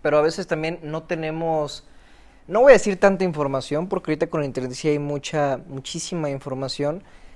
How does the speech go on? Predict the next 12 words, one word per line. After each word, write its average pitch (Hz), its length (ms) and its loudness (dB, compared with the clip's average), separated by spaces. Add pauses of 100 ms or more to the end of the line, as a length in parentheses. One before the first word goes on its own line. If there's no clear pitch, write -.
(340)
pero 170 280 6
¿cómo 247 340 6
saber 202 560 8 (220)
con 151 200 6
la, 147 200 6 (160)
imagínate 185 460 2
que 165 80 0
tienes 180 200 2
nada 180 160 2
más 175 220 0
diez 160 260 0
canicas 180 480 -8